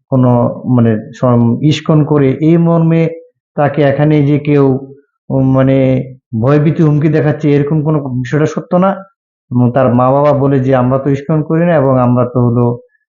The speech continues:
হিন্দু সনা-, সনাতনী ধর্ম পালন করি, আমরা ইস্কন করতে যাবো কেন? আর আমার মেয়ে তো ইন্ডিয়াতে চিকিৎসার জন্য গিয়েছে, তো আমার মেয়ে তো চোখের সমস্যার জন্য গিয়েছে, আমার আত্মীয়র কাছে গিয়েছে।"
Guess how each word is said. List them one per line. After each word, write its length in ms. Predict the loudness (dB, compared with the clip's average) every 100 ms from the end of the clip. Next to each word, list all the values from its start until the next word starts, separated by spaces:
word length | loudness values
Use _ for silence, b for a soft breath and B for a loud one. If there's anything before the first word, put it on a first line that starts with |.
| -2
হিন্দু 240 | 2 4
সনা-, 420 | 4 2 2 0 -2
সনাতনী 520 | 0 0 2 0 2
ধর্ম 280 | 0 0 0
পালন 240 | 0 0
করি, 260 | -4 -10 -14 _ _ _
আমরা 220 | -2 0 0
ইস্কন 280 | 0 0
করতে 220 | 0 0 0
যাবো 240 | 0 0
কেন? 200 | -2 -2
আর 200 | 0 0
আমার 240 | 0 2
মেয়ে 260 | 2 2 0
তো 240 | 0 -2 -4 B _ -2
ইন্ডিয়াতে 480 | 0 2 2 0 -2
চিকিৎসার 500 | 0 -2 0 0 2
জন্য 260 | 2 0
গিয়েছে, 420 | 0 -2 -6 -16 -18 _ _ _ _ _
তো 140 | -4 0
আমার 320 | 2 2 2
মেয়ে 220 | 2 0
তো 480 | 0 -2 0 -2 -4
চোখের 280 | -4 -2 -2
সমস্যার 480 | -2 -2 0 0 2
জন্য 260 | 2 2
গিয়েছে, 400 | 0 -2 -4 -4
আমার 200 | -2 0
আত্মীয়র 360 | -2 -2 -2 0
কাছে 240 | -2 -2
গিয়েছে।" 420 | -2 -2 -4 -10